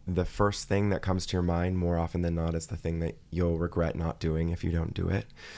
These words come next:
Um, if you have a partner or a significant other, like, include them in the business, uh, not in the sense of having to merge them, but, like, talk to them about it. They know you better than sometimes you know yourself.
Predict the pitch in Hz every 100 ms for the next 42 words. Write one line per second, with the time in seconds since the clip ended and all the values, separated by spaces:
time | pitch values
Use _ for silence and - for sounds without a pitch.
0 | - - - - 95 95 92 90 - -
1 | - - 104 - 104 85 92 92 95 -
2 | 90 80 98 98 101 - 92 85 87 87
3 | 85 - 85 87 82 95 104 92 90 -
4 | - - 92 90 - 87 85 82 92 95
5 | 98 87 87 85 87 87 98 110 123 -
6 | - 95 98 101 98 - - 104 98 92
7 | 98 90 87 90 92 92 87 87 85 82
8 | 107 107 95 98 - 92 80 - 92 92
9 | 90 90 92 98 - - - - 98 98
10 | 90 95 98 92 90 92 90 90 90 -
11 | 87 87 90 85 90 87 85 82 - 82
12 | 98 -